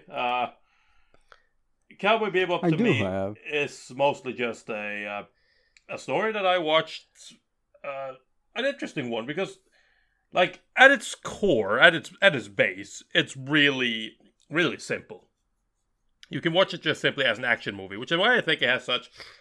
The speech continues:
Speaker 1: such a mass, mass appeal. It's got a lot of action. It's a little bit deeper at times, but, like, it has a base level of enjoyment that I think a lot of people can grab, grab hold to,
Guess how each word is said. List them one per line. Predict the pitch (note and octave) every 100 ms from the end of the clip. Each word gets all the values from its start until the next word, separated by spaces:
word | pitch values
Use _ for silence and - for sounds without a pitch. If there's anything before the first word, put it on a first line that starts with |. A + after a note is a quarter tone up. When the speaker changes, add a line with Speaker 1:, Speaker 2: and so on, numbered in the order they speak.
| _
Speaker 1:
such | C#3+ C#3
a |
mass, | B2 A#2 -
mass | C3 B2 A2
appeal. | A2+ G#3+ C3 F#2 - _ _
It's | D3+
got | B2
a |
lot | A#2
of | B2
action. | D#3+ - F#3 E3+
It's | D3 A3
a |
little | A#3 A#2
bit | A2+
deeper | A#2 A2+ E3 D3
at | C#3+ -
times, | F3 F3+ -
but, | E3+
like, | F3 F3+ _ _ _ _ _ -
it | G3
has | G3+ A#3+ A#3+
a | E3+ - G#2 _
base | D3+ C3+ C#3 -
level | A#2 A#2 A#2
of | C3
enjoyment | G#2 A2 G#2+ G#2+ G#2
that | A2
I |
think | G#2+ G#2+
a | G#2+
lot | G2+
of | G2+
people | E3 G#2
can | A2
grab, | G#2+ G#2+ G#2+ A#2
grab | A#2+ A#2+
hold | G#3 A3+
to, | A#2+ A2